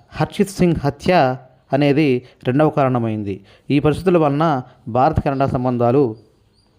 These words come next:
పూర్తిగా దెబ్బతిన్నాయి. అయితే ఈ సమావేశంతో ఈ దౌత్య సంబంధాలు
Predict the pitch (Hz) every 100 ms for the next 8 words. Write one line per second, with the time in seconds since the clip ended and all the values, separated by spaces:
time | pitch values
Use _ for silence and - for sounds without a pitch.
0 | _ 147 147 147 127 123 139 131 117 107
1 | 92 - _ _ _ _ _ _ _ _
2 | _ _ - 160 156 190 160 - - 147
3 | 156 160 175 170 160 135 160 139 127 -
4 | _ - 127 127 147 165 151 143 135 127
5 | 123 151